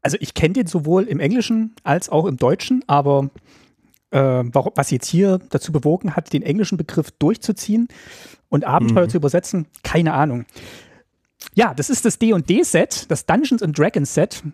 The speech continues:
Speaker 1: Und da wirst du uns gleich was dazu erzählen, was denn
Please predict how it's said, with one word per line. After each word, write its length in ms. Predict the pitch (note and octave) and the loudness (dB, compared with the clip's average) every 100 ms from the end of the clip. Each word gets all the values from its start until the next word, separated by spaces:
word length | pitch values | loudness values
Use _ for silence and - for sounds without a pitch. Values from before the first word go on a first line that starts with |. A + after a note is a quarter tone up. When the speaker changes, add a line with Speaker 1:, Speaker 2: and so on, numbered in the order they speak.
| _ | _
Speaker 1:
Und 340 | D#3 D#3+ - | 0 0 -2
da 80 | D#3+ | -2
wirst 200 | F3+ - | -2 0
du 40 | |
uns 80 | B3+ | -2
gleich 220 | - F3+ F#3+ | 0 0 0
was 120 | E3+ | -2
dazu 260 | D#3+ - | -4 -2
erzählen, 520 | D#3+ - - E3+ F#3+ C4 _ _ _ | -2 0 0 2 0 -4 _ _ _
was 200 | D#3 E3+ | -2 0
denn 360 | F3 D#3+ D#3 | 0 0 -2